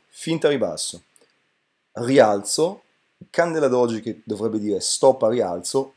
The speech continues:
ultima candela della giornata, long. Quando sono ritornato in pari, ok, ho detto, "Ultima candela, sì." Se oltretutto il secondo T meno tre inverso non è partito da qui, ma è partito da qua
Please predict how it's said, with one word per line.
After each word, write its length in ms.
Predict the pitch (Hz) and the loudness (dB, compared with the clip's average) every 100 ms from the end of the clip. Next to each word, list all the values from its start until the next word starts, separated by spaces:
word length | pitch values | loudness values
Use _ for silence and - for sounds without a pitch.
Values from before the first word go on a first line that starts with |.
| _ | _
ultima 520 | 226 202 131 127 113 | -4 -4 -2 0 0
candela 340 | 110 113 135 117 | 0 0 2 4
della 160 | 107 | 4
giornata, 720 | 107 139 123 95 92 113 117 - _ _ | 4 0 -2 -4 -6 -6 -6 -12 _ _
long. 460 | 110 92 80 80 - _ _ _ _ _ _ _ _ _ _ _ _ _ _ _ _ _ _ | -2 -2 -4 -14 -20 _ _ _ _ _ _ _ _ _ _ _ _ _ _ _ _ _ _
Quando 280 | 135 156 | 8 8
sono 240 | 160 143 123 | 8 6 4
ritornato 480 | 120 113 113 131 131 | 4 2 4 2 4
in 160 | 120 | 0
pari, 520 | 117 104 98 123 160 - _ _ _ _ _ | 2 0 0 0 -2 -4 _ _ _ _ _
ok, 460 | _ 82 78 120 131 - _ _ _ _ - | _ -14 -8 -6 -6 -12 _ _ _ _ -4
ho 80 | |
detto, 420 | 110 104 104 104 - | 2 2 2 -6 -4
"Ultima 360 | 127 131 131 | -4 0 0
candela, 520 | 127 117 107 120 123 107 | 2 0 2 4 4 2
sì." 400 | - 117 104 - _ | 0 -4 -4 -8 _
Se 200 | - - | -4 2
oltretutto 800 | 147 131 120 127 - - 127 107 - | 2 2 -2 -4 -4 0 0 0 -8
il 100 | 101 | -8
secondo 340 | - 107 120 | -6 -2 -2
T 80 | 123 | -2
meno 200 | 110 104 | -6 -8
tre 160 | 98 110 | -6 -6
inverso 420 | 107 107 117 - | -2 0 -2 -4
non 120 | 104 | -8
è 20 | 98 | -6
partito 340 | 101 104 127 | -8 -6 -6
da 80 | 107 | -6
qui, 220 | - 117 | -6 -8
ma 80 | 101 | -8
è 40 | |
partito 340 | 85 95 110 107 | -10 -12 -8 -8
da 80 | |
qua 460 | 92 98 90 76 101 | -6 -4 -6 -6 -12